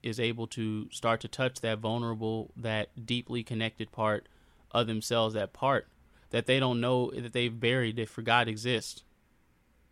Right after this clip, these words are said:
And that they would be open to seeing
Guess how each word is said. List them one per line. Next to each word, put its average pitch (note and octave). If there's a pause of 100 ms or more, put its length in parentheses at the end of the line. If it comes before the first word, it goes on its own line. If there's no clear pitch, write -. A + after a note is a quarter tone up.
(3250)
And A#2+
that B2 (4000)
they B2+
would B2+
be B2
open A#2+
to A2+
seeing A#2